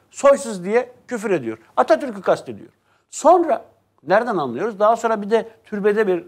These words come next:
dua esna-, şey var. Duada da yine başkaca, burada da başkaca hakaretlerde bulunuyor ve orada hep beraber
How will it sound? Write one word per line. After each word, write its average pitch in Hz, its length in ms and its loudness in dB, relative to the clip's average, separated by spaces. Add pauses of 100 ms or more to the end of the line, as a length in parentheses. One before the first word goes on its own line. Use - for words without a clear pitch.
dua 190 240 4
esna-, 170 520 -10
şey 190 280 -2
var. 226 120 -2 (380)
Duada 254 420 4
da 294 260 2 (840)
yine 208 200 -2
başkaca, 175 480 0
burada 208 220 -2
da 240 80 -2
başkaca 196 440 -2 (360)
hakaretlerde 151 720 -4
bulunuyor 202 320 -4 (320)
ve 254 220 4
orada 208 320 4
hep 226 220 -4
beraber 190 380 2